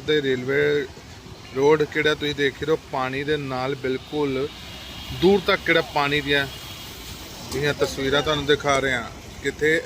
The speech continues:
ਇੱਥੇ ਕੋਈ ਦੁਕਾਨਦਾਰ ਨੇ ਤੇ ਦੁਕਾਨਦਾਰਾਂ ਨੂੰ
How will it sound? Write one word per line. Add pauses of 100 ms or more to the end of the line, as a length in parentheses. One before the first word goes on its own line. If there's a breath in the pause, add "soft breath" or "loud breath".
ਇੱਥੇ
ਕੋਈ
ਦੁਕਾਨਦਾਰ
ਨੇ (340)
ਤੇ
ਦੁਕਾਨਦਾਰਾਂ
ਨੂੰ